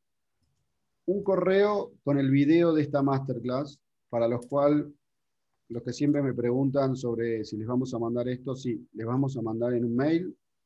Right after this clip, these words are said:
el acceso al video completo de esta masterclass. Y también le vamos a mandar un segundo mail con el diploma y la insignia de la misma, de esta masterclass para que la puedan,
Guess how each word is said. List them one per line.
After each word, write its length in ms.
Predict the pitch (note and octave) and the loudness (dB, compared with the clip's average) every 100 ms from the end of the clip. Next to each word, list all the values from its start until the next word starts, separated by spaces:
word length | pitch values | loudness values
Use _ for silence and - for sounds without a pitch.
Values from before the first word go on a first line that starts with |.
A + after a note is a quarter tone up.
| _ _ | _ _
el 160 | A2+ A2+ | -8 -6
acceso 480 | A2 - C#3+ C#3+ C#3 | -6 -4 -4 -2 -2
al 80 | |
video 380 | A#2 B2 C3 C3 | -2 0 0 -2
completo 500 | B2+ B2+ C3+ D3 C3 | -2 -2 -2 -2 -2
de 60 | A#2+ | -4
esta 180 | A#2+ C3+ | -4 -2
masterclass. 720 | D#3 C#3 C#3 B2+ C#3 D3 C#3+ _ _ _ _ _ _ _ _ - - | -2 -2 -6 -6 -4 -6 -8 _ _ _ _ _ _ _ _ -20 -16
Y 60 | C3+ | -4
también 340 | D3+ F3 F#3+ | 0 2 2
le 60 | F#3 | 2
vamos 260 | F#3+ F3+ | 2 2
a 40 | D#3 | 2
mandar 260 | D#3 E3 | 4 4
un 100 | F3 | 4
segundo 480 | D3+ F3 G3 G3+ E3 | 4 0 0 0 2
mail 280 | E3 E3 D#3 | 4 4 2
con 200 | D3 C#3 | 0 0
el 100 | C3+ | 2
diploma 480 | D3 D3 F3 F3 E3 | 2 4 4 4 4
y 40 | |
la 60 | C#3+ | 2
insignia 720 | C3 C3+ D#3+ D#3 D3+ D3+ E3+ E3+ _ _ _ _ _ _ _ | 0 0 4 6 6 4 -2 -12 _ _ _ _ _ _ _
de 320 | - A2 A#2 A2+ | -14 -4 -2 0
la 100 | A#2+ | 0
misma, 260 | C#3 C#3+ | 0 -2
de 120 | C3 | -4
esta 200 | C3+ C#3 | -4 0
masterclass 500 | C#3+ D#3 D3+ D#3+ D#3+ D3+ | 0 0 -2 -4 -4 -2
para 200 | B2+ A#2+ | -2 -2
que 120 | A#2+ | -2
la 160 | B2 A#2+ | -4 -4
puedan, 600 | C#3+ C#3 C#3 C3+ C3+ C3+ | -4 -4 0 -2 -4 -10